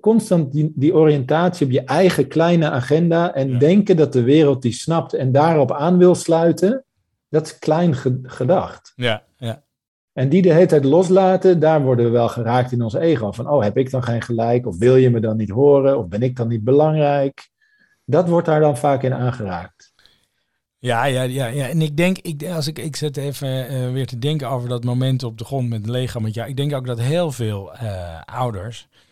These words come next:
Speaker 2: eh, wel, eh, dat stramien aanhouden van, eh, dat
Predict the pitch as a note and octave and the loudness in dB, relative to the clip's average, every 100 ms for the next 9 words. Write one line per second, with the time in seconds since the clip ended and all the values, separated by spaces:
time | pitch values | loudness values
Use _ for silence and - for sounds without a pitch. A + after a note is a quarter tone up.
0 | _ _ - G#2+ F#2 F2+ F#2 G2+ A2+ C3+ | _ _ -10 -8 -8 -10 -12 -8 -4 0
1 | D3+ C3 B2 - A#2+ G#2+ G#2 G#2 G#2+ G2+ | 2 0 -4 -8 -8 -6 -8 -8 -10 -12
2 | A2 A2 - - A#2 A#2 C3+ C#3 A#2 G#2+ | -10 -10 -8 -8 -2 -2 0 -2 -4 -4
3 | G2+ G2 F#2 A#2+ B2 A2 G2 G#2 A2+ G#2 | -4 -6 -8 -10 -8 -8 -6 -8 -8 -10
4 | G2+ G2 - | -8 -12 -12